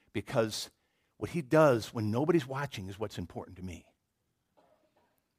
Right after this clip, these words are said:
It's those small things, those little times, those little choices. "Son, go out into the field, and I don't want to see you for two weeks. Those sheep need to grow.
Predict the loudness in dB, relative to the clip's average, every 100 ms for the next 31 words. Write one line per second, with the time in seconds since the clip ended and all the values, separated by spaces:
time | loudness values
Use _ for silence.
0 | -18 -12 -8 -6 -6 -8 -10 -12 -20 -20
1 | -20 -20 -20 _ _ _ _ _ _ _
2 | _ _ -2 0 2 4 2 0 2 4
3 | 6 2 -2 -4 0 2 0 0 4 4
4 | 4 -2 -8 -12 _ 4 12 12 12 6
5 | 0 10 12 12 10 8 8 10 12 12
6 | 12 10 6 4 2 2 4 6 6 0
7 | -2 -8 -10 _ _ _ _ 2 4 4
8 | 4 4 4 4 6 6 8 10 12 10